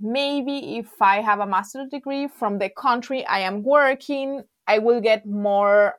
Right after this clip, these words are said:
recognition, or maybe it's like a sign. So in case I apply for other jobs in other cities, I don't know, in the future,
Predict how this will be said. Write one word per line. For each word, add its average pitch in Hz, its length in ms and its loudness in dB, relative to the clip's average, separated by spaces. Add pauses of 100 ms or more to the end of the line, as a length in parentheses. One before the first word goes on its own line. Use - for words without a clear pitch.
recognition, 180 840 -8
or 175 320 0 (400)
maybe 349 760 2
it's - 320 -6
like 277 220 6
a 233 80 2
sign. 254 680 2
So 247 360 2
in 233 220 -4
case 240 400 -4
I 226 100 0
apply 220 500 0
for 202 280 -2
other 185 280 -2
jobs - 680 -4
in 190 140 -10
other 170 260 -6
cities, 262 840 -10
I 175 80 -2
don't 185 140 0
know, 196 100 -2
in 175 120 -6
the 185 80 -12
future, 254 500 -6